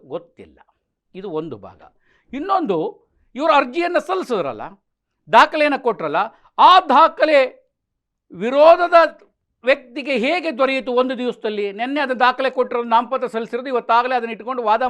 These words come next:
ಮಾಡ್ತಾ ಇದ್ದಾರೆ ಅಂತ ಹೇಳಿದ್ರೆ, ಮಹಾಸಭಾದಲ್ಲಿರುವಂತಹ ಚುನಾವಣಾ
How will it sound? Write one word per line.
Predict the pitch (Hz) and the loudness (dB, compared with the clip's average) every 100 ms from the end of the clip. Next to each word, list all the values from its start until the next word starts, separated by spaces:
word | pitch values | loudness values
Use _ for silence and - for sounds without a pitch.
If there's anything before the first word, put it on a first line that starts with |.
| 226 | -2
ಮಾಡ್ತಾ | 220 220 | -2 -4
ಇದ್ದಾರೆ | 190 185 165 | -4 -6 -8
ಅಂತ | 143 | -10
ಹೇಳಿದ್ರೆ, | 127 165 294 294 _ _ _ _ _ _ _ _ _ 175 | -4 -2 -2 -6 _ _ _ _ _ _ _ _ _ 2
ಮಹಾಸಭಾದಲ್ಲಿರುವಂತಹ | 208 254 320 302 302 285 277 269 254 262 262 254 233 247 254 | 6 6 6 4 2 2 0 0 0 0 -2 0 4 4 2
ಚುನಾವಣಾ | 220 226 240 254 254 | -2 0 2 2 2